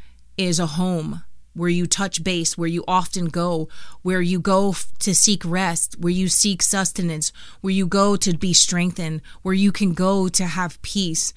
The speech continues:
where you can go and gather and simply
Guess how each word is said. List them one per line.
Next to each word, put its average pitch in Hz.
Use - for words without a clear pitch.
where 190
you 196
can 196
go 190
and 170
gather 160
and 170
simply 190